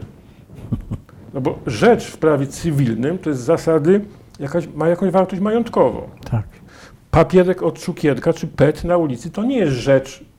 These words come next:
Speaker 1: w sensie prawa cywilnego, bo, bo
Speaker 2: No nie, tak, nie ma wartości.
Speaker 1: więc,
Speaker 2: Tak.
Speaker 1: więc, więc dla nich też zwierzę nie jest rzeczą. I pod tym hasłem się zgodzą. Nie jest rzeczą, to jest odpad. Dlatego, no, tak jak,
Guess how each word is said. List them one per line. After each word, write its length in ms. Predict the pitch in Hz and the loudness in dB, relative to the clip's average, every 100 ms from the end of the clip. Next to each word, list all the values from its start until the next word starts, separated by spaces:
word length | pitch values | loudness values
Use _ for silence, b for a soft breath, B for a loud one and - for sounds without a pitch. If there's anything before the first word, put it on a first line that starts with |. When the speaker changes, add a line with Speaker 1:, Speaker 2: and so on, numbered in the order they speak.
| _ _ | _ _
Speaker 1:
w 60 | |
sensie 320 | - 139 139 143 | -12 -10 -8 -2
prawa 300 | 147 143 151 | 0 0 -2
cywilnego, 720 | - 196 156 151 123 110 151 | -2 -2 -2 0 0 0 -2
bo, 160 | 170 214 180 190 202 - | -4 -6 -8 -10 -12 -2
bo 180 | 240 | 0
Speaker 2:
No 60 | 165 | 2
nie, 140 | 190 | 2
tak, 400 | 190 - 147 113 | 0 2 2 4
nie 60 | 131 | 0
ma 140 | 139 | -2
wartości. 440 | 131 135 123 135 165 | 0 -2 0 -2 0
Speaker 1:
więc, 180 | 185 127 | -4 -4
Speaker 2:
Tak. 280 | 104 110 104 | -8 -10 -4
Speaker 1:
więc, 280 | 208 208 | -2 -2
więc 400 | - - 220 214 | -6 -2 -2 -2
dla 320 | 202 185 196 185 | -4 2 4 4
nich 140 | 226 | 4
też 180 | 359 370 | 4 4
zwierzę 420 | 320 220 170 139 | 4 4 4 6
nie 100 | 127 | 2
jest 180 | 127 117 | 0 -4
rzeczą. 560 | 104 120 113 - 110 - | 0 0 0 -4 -14 -12
I 100 | 156 | -14
pod 240 | 170 277 277 | -4 -4 -2
tym 120 | 285 | -2
hasłem 480 | - 160 - 196 208 | 0 0 -2 -6 -4
się 280 | 208 233 247 B B B B - 233 220 - | -2 -2 -4 B B B B -16 -12 -12 -12
zgodzą. 600 | 269 370 370 220 127 107 | -4 2 2 2 -2 -2
Nie 140 | 233 311 | -4 -2
jest 220 | 214 123 | -2 0
rzeczą, 300 | 117 - 143 | -4 -4 -6
to 100 | 247 | -6
jest 100 | 220 | -2
odpad. 560 | 311 330 - - - - - - _ - | -2 -4 -8 -10 -12 -16 -20 -20 _ 0
Dlatego, 460 | 190 226 226 220 | 2 6 6 8
no, 400 | 247 254 262 254 240 - b b b b | 10 10 8 4 -2 -8 b b b b
tak 180 | - 220 | -6 -2
jak, 140 | 214 | -2